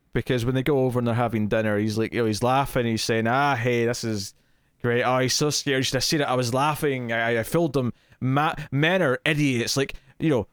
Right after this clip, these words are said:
birds and dogs and cats, they know I'm there immediately, but the human beings, oh, once you take away their vision,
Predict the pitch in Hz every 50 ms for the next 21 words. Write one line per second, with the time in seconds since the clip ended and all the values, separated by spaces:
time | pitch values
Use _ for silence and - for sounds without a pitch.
0 | _ - 117 - 160 190 247 226 214 147 156 139 120 110 143 143 156 156 151 131
1 | - 123 110 110 - 165 170 139 117 - - 175 220 214 147 135 139 131 123 120
2 | 117 117 107 98 98 104 139 165 175 120 110 113 110 95 - 117 104 113 101 -
3 | 123 165 135 113 101 123 151 208 190 135 110 104 101 95 107 120 113 110 104 95
4 | 127 151 - - 135 - 131 - 127 110 110 101 98 95 90 - 143 156 139 117
5 | 107 98 92